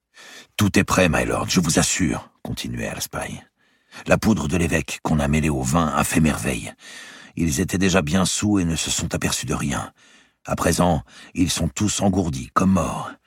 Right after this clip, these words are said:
Les cordes sont préparées, la barque vous attend, mais je n'ai pas la clé. » « De combien de temps pouvons-nous profiter ?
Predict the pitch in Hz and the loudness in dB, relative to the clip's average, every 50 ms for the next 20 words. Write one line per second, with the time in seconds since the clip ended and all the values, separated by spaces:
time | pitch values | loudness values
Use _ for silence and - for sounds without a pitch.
0 | _ _ _ _ _ _ _ _ _ - - 92 - - 110 104 87 - - 90 | _ _ _ _ _ _ _ _ _ -4 -4 -2 2 4 2 2 2 0 -2 -2
1 | 78 - 87 - - 85 - 76 71 64 62 78 87 78 - - - - - 85 | -2 -2 0 0 0 0 0 0 -2 0 0 0 2 4 4 2 2 0 -4 -2
2 | 80 85 - - - 76 - - - 92 90 - - - - - - - - - | 0 0 0 -2 -2 -4 -4 -2 0 0 2 2 2 2 0 2 2 0 0 0
3 | - - - - - - - - _ _ _ _ _ _ _ _ _ _ _ _ | 0 -4 -6 -6 -6 -8 -10 -14 _ _ _ _ _ _ _ _ _ _ _ _
4 | _ _ _ _ _ _ _ _ _ _ - 87 87 - 92 95 92 98 98 92 | _ _ _ _ _ _ _ _ _ _ 0 0 2 4 4 4 6 6 6 4
5 | 92 82 - - 101 95 87 78 76 73 69 73 76 78 - - - - - - | 4 2 2 4 4 4 2 2 0 0 2 2 2 2 0 -2 -4 -6 -6 -4
6 | - 71 64 - - | -4 -4 -4 -4 -8